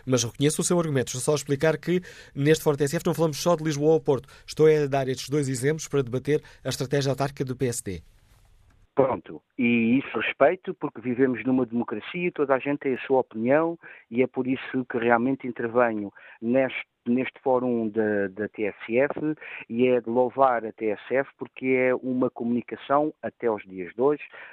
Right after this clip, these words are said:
Speaker 2: livre, eh, democrata e fala de tudo e mais alguma coisa. Agora, eh, vamos centrar no que é o tema de hoje.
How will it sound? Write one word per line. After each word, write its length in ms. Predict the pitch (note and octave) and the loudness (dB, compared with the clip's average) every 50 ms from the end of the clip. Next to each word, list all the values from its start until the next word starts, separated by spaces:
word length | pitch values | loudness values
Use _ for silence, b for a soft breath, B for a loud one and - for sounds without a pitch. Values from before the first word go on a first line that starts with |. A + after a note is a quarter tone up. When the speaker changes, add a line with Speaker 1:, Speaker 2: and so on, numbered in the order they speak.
| B B B | B B B
Speaker 2:
livre, 840 | - A#2+ A#2 C3+ D#3+ F3 F#3+ F#3 D#3 D#3 E3 F#3 F3 F3+ F#3 F#3 - _ _ - | -6 0 2 2 4 4 2 0 -2 0 0 2 2 2 0 -2 -4 _ _ -4
eh, 200 | C3 C#3 C#3 C3+ B2+ | 0 0 0 0 0
democrata 920 | A#2+ B2 A#2+ A#2+ A2+ - - C#3 D3+ D#3 D#3+ D#3+ - _ - - E3+ E3 - - | -2 -2 -2 -2 -2 0 2 4 4 6 4 2 -4 _ -12 -8 -6 -6 -6 -6
e 80 | A#2+ A2 - - | -10 -12 -8 -6
fala 260 | C3+ D3 C3+ C3+ C3 | -2 0 2 2 0
de 160 | A#2+ A#2 A#2 - _ - | 0 -2 -10 -10 _ -14
tudo 460 | - F3 F3+ F3 D#3 D#3 E3+ E3+ D#3 - | -10 -10 -10 -10 -10 -10 -10 -10 -10 -8
e 80 | - B2 | -6 -2
mais 260 | B2+ C#3+ C#3+ C3+ B2 | 2 2 2 2 2
alguma 300 | C3 B2 A#2 A2+ A2 G2+ | -2 -2 -2 -4 -6 -6
coisa. 380 | - F#2+ D#2 D2 D2 D2 C#2+ _ B B B B B B B B | -6 -8 -10 -10 -12 -14 -20 _ B B B B B B B B
Agora, 400 | - D3+ D#3+ C#3+ B2 A2+ A2 - - | 4 6 6 6 6 2 -4 -6 -4
eh, 280 | C3 C3 C3 B2+ B2 A#2+ - | 0 2 2 2 2 2 0
vamos 240 | C#3 C3+ C3 - - | 0 -2 -2 -2 -4
centrar 420 | - C3+ C3+ - C#3 C#3 B2 A#2 | -4 -4 -2 2 4 4 4 2
no 380 | A2+ G#2+ G#2+ A2 A2+ A#2 A#2 - | 0 -6 -6 -4 -2 -2 -2 -4
que 160 | - - C3+ | -2 0 0
é 40 | C3 | 0
o 100 | B2+ - | 0 -2
tema 320 | - - B2 A#2 B2 B2 | -4 -4 -2 0 0 0
de 80 | A#2+ C#3 | 2 2
hoje. 420 | D#3 E3+ F3 E3+ D#3+ F3 F#3+ F#3+ | 2 2 0 -4 -6 -8 -8 -8